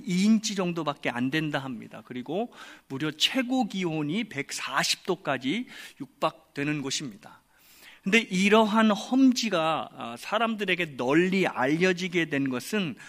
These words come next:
바로 골드러시 때문이었습니다. 천팔백사십구 년 이 캘리포니아에서, 어, 금, 금이, 이, 발견되었다는 소문이 삽시간에 퍼지게 되었고,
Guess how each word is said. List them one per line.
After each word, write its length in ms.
바로 340
골드러시 1080
때문이었습니다. 880
천팔백사십구 1040
년 320
이 120
캘리포니아에서, 1120
어, 480
금, 480
금이, 480
이, 140
발견되었다는 1080
소문이 640
삽시간에 800
퍼지게 540
되었고, 720